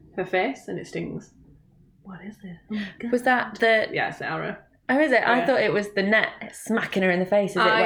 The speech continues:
Speaker 2: went hit her.
Speaker 1: I assume it's the arrow because obviously the other ma-, they don't notice that the man's down
Speaker 2: Yeah.
Speaker 1: for a little while.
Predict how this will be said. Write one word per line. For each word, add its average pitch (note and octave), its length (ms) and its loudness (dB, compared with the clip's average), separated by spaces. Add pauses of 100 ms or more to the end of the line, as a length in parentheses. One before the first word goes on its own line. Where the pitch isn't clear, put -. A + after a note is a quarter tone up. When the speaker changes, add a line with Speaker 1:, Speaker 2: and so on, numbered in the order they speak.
Speaker 2:
went F#3+ 140 -2
hit F3+ 160 0
her. F#3 280 0
Speaker 1:
I A3+ 160 4
assume A3+ 300 2
it's E3 120 -2
the - 120 -2
arrow F#3 340 4
because F#3 540 -2
obviously F3+ 400 0
the E3+ 320 0
other F3+ 180 0
ma-, F3+ 220 -4
they F#3 120 2
don't F#3 180 2
notice E3 260 0
that - 160 -4
the F3 120 0
man's E3 300 -2
down D#3+ 420 -2 (100)
Speaker 2:
Yeah. F3+ 360 2
Speaker 1:
for F3 60 0
a E3 100 2
little D#3+ 220 0
while. D#3 460 -2